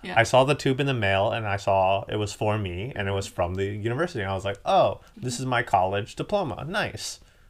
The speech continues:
Speaker 2: I,
Speaker 1: Koji.
Speaker 2: I didn't open.
Speaker 1: You just leave it.
Speaker 2: <laughs> I just left it.
Speaker 1: <laughs>
Speaker 2: So, I've seen college and high school diplomas, though, at my friends' houses.
Speaker 1: Yeah.
Speaker 2: 'Cause they put it on the
Speaker 1: Ah,
Speaker 2: wall.
Speaker 1: the parents,
Speaker 2: The
Speaker 1: でしょ。
Speaker 2: parents.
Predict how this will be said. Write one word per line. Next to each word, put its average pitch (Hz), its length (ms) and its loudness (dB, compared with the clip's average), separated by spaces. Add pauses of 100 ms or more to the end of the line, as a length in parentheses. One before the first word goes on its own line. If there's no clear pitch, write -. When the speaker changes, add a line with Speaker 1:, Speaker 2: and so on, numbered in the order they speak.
(500)
Speaker 2:
I, 120 140 6
Speaker 1:
Koji. - 140 -2 (120)
Speaker 2:
I 120 120 6
didn't 120 220 2
open. 104 280 4
Speaker 1:
You 131 60 4
just 104 100 2
leave 135 220 2
it. 180 120 2
Speaker 2:
<laughs> - 20 10
I - 60 10
just 131 240 4
left 123 240 6
it. - 260 -2
Speaker 1:
<laughs> - 60 -10 (400)
Speaker 2:
So, 101 460 6 (220)
I've 139 180 10
seen 208 560 -2
college 127 640 -2
and 113 100 -8
high 110 140 -4
school 117 240 -6
diplomas, 113 560 -8
though, 180 340 -2
at 110 140 -2
my 92 100 -8
friends' 147 460 -2 (100)
houses. - 460 -12
Speaker 1:
Yeah. - 180 -12 (100)
Speaker 2:
'Cause 104 160 -4
they 101 120 2
put - 180 2
it - 60 4
on 95 180 2
the 101 60 4
Speaker 1:
Ah, 101 100 2 (100)
Speaker 2:
wall. 117 280 6
Speaker 1:
the 202 100 0
parents, 196 520 -8
Speaker 2:
The - 80 -14
Speaker 1:
で 120 40 2
し - 60 -2
ょ。 - 20 -8
Speaker 2:
parents. 156 400 8